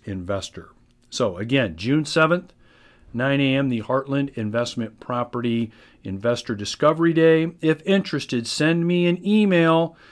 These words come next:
uh, call my office, get in on some of the last few positions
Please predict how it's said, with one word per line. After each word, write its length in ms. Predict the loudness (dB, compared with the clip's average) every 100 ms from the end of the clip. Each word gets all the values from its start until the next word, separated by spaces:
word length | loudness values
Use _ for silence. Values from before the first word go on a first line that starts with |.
| -20 -20 -10
uh, 200 | -10 -8
call 340 | -6 -2 0
my 160 | 2 2
office, 640 | 2 2 2 2 2 2 -2
get 380 | -2 0 0
in 400 | -2 2 4 4
on 500 | 4 0 2 2 2
some 260 | -2 -2 -2
of 120 | -2
the 80 | -2
last 680 | 0 0 2 0 -2 -6 -14 _ _ _ _ -8
few 600 | 0 4 4 4 2 -4 _
positions 800 | -6 -2 -2 -2 -2 -2 -4